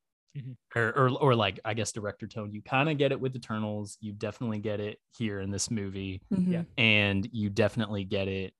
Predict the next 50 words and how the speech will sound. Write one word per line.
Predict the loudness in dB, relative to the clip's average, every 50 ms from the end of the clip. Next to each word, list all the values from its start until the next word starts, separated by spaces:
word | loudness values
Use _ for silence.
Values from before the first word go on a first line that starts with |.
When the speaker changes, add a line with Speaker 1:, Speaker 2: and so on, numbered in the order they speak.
| _ _ _ _ _ _ _ _ -4
Speaker 2:
with, | 0 0 0 0 -2 -4 -8 -16 _ _ _ _ 0
I | 0 2
would | 2 0 0
say, | 0 0 2
Black | 2 0 -2 -2
Panther. | -6 -10 -12 -12 -14 -18 -20 -20 -20 _ _ _
I | -4 -4
think | -2 0 0 0
that | 2 4
has, | 4 4 4 4 2
like, | 2 2 2 2 2
Speaker 1:
Yeah, | 0 0 0 -2 -6 -12 -18 -6 -2
now | 0 2 4
that's | 6 8
one | 8 8 8
that |
Speaker 2:
Ryan, | 6 4 2 0 -2 4
Speaker 1:
they, | 6 8
Speaker 2:
to, | 8 8
Speaker 1:
they | 8 10
Speaker 2:
to | 10 10 12
a |
Speaker 1:
did | 10 10
Speaker 2:
lesser | 8 8 6 6 6 6
Speaker 1:
really | 6 6
well. | 6 4 0
Speaker 2:
extent. | 0 0 0 0 0 0 0 -2 -4 -8 _ _ _
Yeah, | -2 2 4 4 4 4 4
Speaker 3:
Mm-hmm. | 2 2 0 -2 -2
Speaker 2:
yeah. | -4 -4 -4 -6 -8 -10
Speaker 1:
Yeah, | -10 -10 -10 -14 _ _ _ _
I | -20 _ _ _
think | -8 -4 -4
it | -2
was | -2 -4
a | -6
good | -8 -8 -10 -12 -10
bit, | -10 -12 -12 -12 -12
like, | -12 -14 -14 -8 -4
good | -2 -2 -2 -2 -8 _ _ _ _ -20 -20 -20 _ _ _ _ _ _ -4
balance. | -4 -2 -2 -4 -8 -10 -12 -10
Probably | -4 0 2 2 2 2
the | 0
one | 0 -2
they | -2 -4
did | -4 -6 -6
the | -8 -12 -12 _
best. | -12 -12 -12 -14 -20 -20 -20 -20 _ _ _ _ _ 0
Speaker 2:
Yep. | 2 4
Speaker 3:
Yeah. | 4 4 4 4 4 2